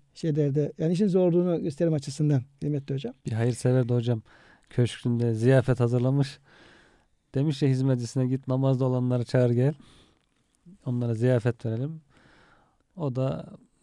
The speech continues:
Speaker 2: tutuyor bir kişiyi getiriyor diyor. "Ya ben sana," diyor, "namazda olanları al gel hepsini," dedim. "Ya," diyor, "namazda olan bir kişiymiş," diyor. Durdum caminin kapısına diyor çıkarken. Sordum diyor, "Hoca ne okudu?"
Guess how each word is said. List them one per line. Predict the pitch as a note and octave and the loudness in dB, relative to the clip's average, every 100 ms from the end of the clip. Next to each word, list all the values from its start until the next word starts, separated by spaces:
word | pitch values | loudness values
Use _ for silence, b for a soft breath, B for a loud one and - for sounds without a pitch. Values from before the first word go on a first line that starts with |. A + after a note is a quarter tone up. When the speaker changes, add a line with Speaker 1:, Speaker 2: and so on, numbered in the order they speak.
| _ - | _ -10
Speaker 2:
tutuyor | C#3 B2+ B2 | -6 -4 -2
bir | C#3+ | -4
kişiyi | C3+ C#3+ | -4 -4
getiriyor | C#3+ C3+ C#3 A#2+ G#2+ | -2 0 0 -2 -2
diyor. | A2+ | -2
"Ya | A#2+ C#3 | 0 0
ben | C#3+ | 0
sana," | C3+ D3 | 0 -2
diyor, | D3 C#3+ | -2 -2
"namazda | D3 D3+ D3 | -2 -2 -2
olanları | D3+ D#3 | -2 0
al | D#3 | 0
gel | E3+ D#3+ | 0 0
hepsini," | D#3+ - D#3+ | 0 -2 -2
dedim. | D3+ F3 B F2+ B B | -2 -4 B -20 B B
"Ya," | A#2 B2 | -4 -4
diyor, | B2 C3+ C3 _ b b b b b b b A#2+ | -2 -4 -4 _ b b b b b b b -8
"namazda | B2 C3 B2+ | -4 -4 -2
olan | D3+ E3 | -4 -2
bir | |
kişiymiş," | E3 - D#3 B2 - | -4 0 0 0 -2
diyor. | A#2+ C3+ C3+ B B B B B B B | -2 -2 -4 B B B B B B B
Durdum | E3 D3+ D3+ | -4 -2 0
caminin | C#3 C#3 C3 B2 | 0 0 0 0
kapısına | B2+ A#2+ - A#2+ | -2 -4 -4 -2
diyor | B2 B2+ | -2 -4
çıkarken. | - B2+ G#2+ C3+ C#3 b b b b b b b b | -4 -4 -2 -6 -8 b b b b b b b b
Sordum | - D#3+ C#3+ B2+ | -6 -4 -2 -2
diyor, | A#2+ | -2
"Hoca | C3+ C#3 | 0 0
ne | E3 D#3+ | 2 0
okudu?" | C3 B2+ D#3 | 0 0 -2